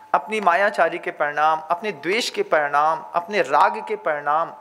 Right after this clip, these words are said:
अपने मोह के परिणाम, पक्षपात के परिणाम पैदा होते हैं ना, अपन के भी होते हैं, लेकिन आचार्य महाराज के नहीं होते।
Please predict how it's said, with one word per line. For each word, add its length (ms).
अपने 320
मोह 340
के 120
परिणाम, 560
पक्षपात 640
के 80
परिणाम 500
पैदा 200
होते 320
हैं 80
ना, 80
अपन 280
के 100
भी 160
होते 220
हैं, 380
लेकिन 220
आचार्य 420
महाराज 360
के 120
नहीं 200
होते। 440